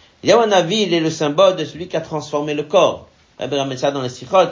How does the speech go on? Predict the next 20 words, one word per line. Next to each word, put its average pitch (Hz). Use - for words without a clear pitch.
Eliyahu, 147
c'est 143
le 143
même 156
que -
Pinchas. 170
Et 120
Pinchas, 131
il 139
s'est 156
battu 156
contre 139
les 147
épreuves 151
du 160
corps. 208
Et 123
il 151
a 160
gagné. 185